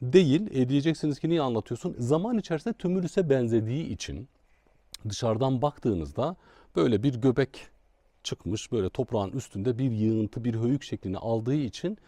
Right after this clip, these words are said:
tümülüs diyorum. Aslında bu bir tolos mezar. Yani dışarıdan baktığınızda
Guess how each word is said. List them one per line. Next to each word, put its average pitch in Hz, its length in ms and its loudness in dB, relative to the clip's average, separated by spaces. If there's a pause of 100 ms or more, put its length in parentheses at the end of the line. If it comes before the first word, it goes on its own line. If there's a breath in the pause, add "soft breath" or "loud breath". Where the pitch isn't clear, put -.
(320 soft breath)
tümülüs 131 320 0
diyorum. 98 160 -2
Aslında 127 260 -4
bu 165 100 -4
bir 180 160 -12
tolos - 480 -4
mezar. 76 300 -6
Yani 95 320 0
dışarıdan 82 600 -4 (200 soft breath)
baktığınızda 92 640 -4